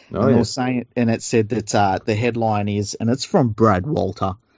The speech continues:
Speaker 2: Uh, he's a content creator for the N R L. And it, it says, "McGregor draws line through two thousand and nineteen season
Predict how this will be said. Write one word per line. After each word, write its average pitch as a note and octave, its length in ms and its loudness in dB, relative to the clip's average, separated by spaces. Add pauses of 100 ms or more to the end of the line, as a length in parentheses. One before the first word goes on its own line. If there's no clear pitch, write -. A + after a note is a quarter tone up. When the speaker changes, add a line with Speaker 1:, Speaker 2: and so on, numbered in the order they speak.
(360)
Speaker 2:
Uh, F#2+ 200 -2
he's G2+ 340 -2
a G2 200 2
content G2+ 400 -2
creator F#2+ 420 0
for - 160 -8
the G2 140 0
N F#2 80 -2
R F2+ 200 -2
L. F#2+ 220 -6 (500)
And A#2+ 340 4 (120)
it, B2+ 200 -6
it B2+ 180 2
says, B2 380 2 (100)
"McGregor B2 540 2
draws A#2+ 380 0
line A2+ 280 2
through G#2+ 260 -2
two B2 200 -2
thousand B2 400 0
and A2+ 120 2
nineteen A2 440 0
season G#2+ 480 0